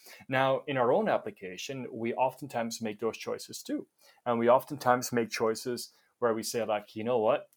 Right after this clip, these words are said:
Uh, we only need this small piece right now. But if, but if we don't, while we're working on it anyways, why don't we support what we expect is coming at us in three months or six months from now?"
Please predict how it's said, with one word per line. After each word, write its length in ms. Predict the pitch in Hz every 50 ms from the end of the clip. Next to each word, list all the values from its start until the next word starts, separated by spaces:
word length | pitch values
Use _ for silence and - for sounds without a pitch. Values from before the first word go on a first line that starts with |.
| _
Uh, 320 | - 117 104 104 101 101 - 117
we 120 | 123 123
only 260 | 135 151 160 143 131
need 280 | 127 123 123 120 104 - _ -
this 220 | 127 135 143 -
small 600 | - - - 113 113 123 131 147 147 139 135 135
piece 320 | - - 131 131 - - 120
right 220 | 110 101 95 -
now. 340 | 98 92 95 113 127 123 _ _ _ _ - - _ -
But 120 | 127 117
if, 220 | 139 147 - - 160 147 - -
but 120 | 156 143
if 140 | 160 151 -
we 60 | 180
don't, 300 | 160 160 151 151 147 - - -
while 200 | 143 135 151 151
we're 140 | 139 123
working 320 | 110 131 139 135 - 131 120
on 160 | 123 127 123
it 80 | 113 117
anyways, 540 | 135 165 147 104 92 92 104 123 123 - - - - - _
why 160 | 113 123 143
don't 180 | 156 151 147 135
we 140 | 143 139 127
support 680 | - - 127 - - - - 135 127 127 123 120 - - _ _ _ _ -
what 320 | 123 113 110 113 123 -
we 120 | 131 120 120
expect 600 | 117 - - - - - - - 117 113 - -
is 100 | 127 -
coming 300 | - 127 113 107 107 104
at 160 | 101 104 107
us 240 | 110 107 - - -
in 160 | - 117 104
three 200 | - - 117 113
months 380 | 107 101 95 95 104 113 - 110
or 80 | 107
six 380 | 104 - - 110 - - - 104
months 240 | 98 95 95 - -
from 200 | - 104 95 92
now?" 300 | 98 107 110 104 98